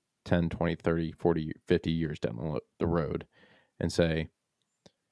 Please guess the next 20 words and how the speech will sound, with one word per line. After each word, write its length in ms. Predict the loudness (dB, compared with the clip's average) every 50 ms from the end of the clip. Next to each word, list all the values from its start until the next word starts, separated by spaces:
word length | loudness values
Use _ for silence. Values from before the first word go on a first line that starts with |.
| _ _ _ _ _ _ _ _ _ _ _ _ _ _ _ _ _ _ _ _ _ _ _ _ _ _ _ 4
"Am 100 | 6 8
I 100 | 8 8
gonna 160 | 8 8 8
be 220 | 8 10 10 10
able 220 | 10 10 8 6 6
to 100 | 6 6
live 200 | 6 6 6 6
with 100 | 4 2
the 80 | 0
decision 600 | -2 -2 -2 2 2 2 2 2 0 -2 -2 -4 -8 _ _ _ _ _ _ _ _ _
that 200 | 0 2 2 0 0 0
I 140 | 2 2
didn't 220 | 4 2 2 0 0
go 220 | 0 0 0 0
for 160 | 0 0 0 2
that 240 | 2 0 0 -2 -4 _ _ _ -16 -16 -16 _ -18 -18 -18 -16 -14
crazy 440 | -4 4 4 6 6 6 4 2 2
goal 220 | 2 2 2 2 2
I 80 | -2 -2
had?" 300 | -4 -6 -8 -10 -12